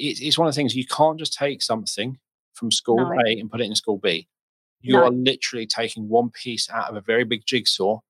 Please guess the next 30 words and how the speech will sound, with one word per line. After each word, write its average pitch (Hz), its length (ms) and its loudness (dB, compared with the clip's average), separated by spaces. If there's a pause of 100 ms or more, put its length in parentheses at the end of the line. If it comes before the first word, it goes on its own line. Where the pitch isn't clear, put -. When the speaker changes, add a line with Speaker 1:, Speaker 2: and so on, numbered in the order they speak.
(640)
Speaker 1:
and 110 140 -2
trying 117 180 -2
to 107 60 -4
hammer 117 440 0
it 110 100 -6
into 107 320 -6
your 98 200 0
own 95 160 -8
jigsaw. 87 480 -4 (200)
Speaker 2:
Yeah, 160 180 -2 (460)
yeah. 165 160 -4
Speaker 1:
There's 104 180 -8
lots 120 500 2
of 117 80 -10
things 95 600 -10
that - 120 -2
are - 160 -2
part 101 360 -2
of 80 80 -16
that. 80 160 -6
It's - 100 -12
not 127 140 0
one 135 200 4
thing 113 160 -2
which - 140 -8
Speaker 2:
Yeah. - 60 -8
Speaker 1:
makes 98 180 -10
that - 120 -6
school 92 260 -6
work. 92 220 -6